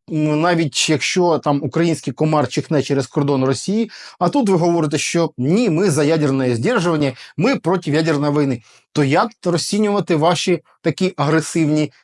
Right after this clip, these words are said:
кроки? М, дуже цікаво було відслідкувати тенденцію того, як в інформаційному просторі Росії, і особливо в їх платформах,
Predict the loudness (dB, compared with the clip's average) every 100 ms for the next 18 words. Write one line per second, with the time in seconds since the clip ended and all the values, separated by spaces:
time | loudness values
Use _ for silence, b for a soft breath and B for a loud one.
0 | -4 0 2 0 -2 -12 _ -6 -4 -2
1 | -2 -2 -2 -2 0 0 -2 -4 -2 0
2 | 2 0 0 -2 0 -2 -2 0 0 0
3 | 0 0 0 2 0 -2 -2 -2 0 0
4 | -2 -4 -4 -4 -2 0 0 0 0 0
5 | 0 0 2 2 -2 B B -2 0 0
6 | 0 2 2 2 0 2 2 2 2 2
7 | 2 2 0 2 0 -2 -2 -2 0 0
8 | 2 2 0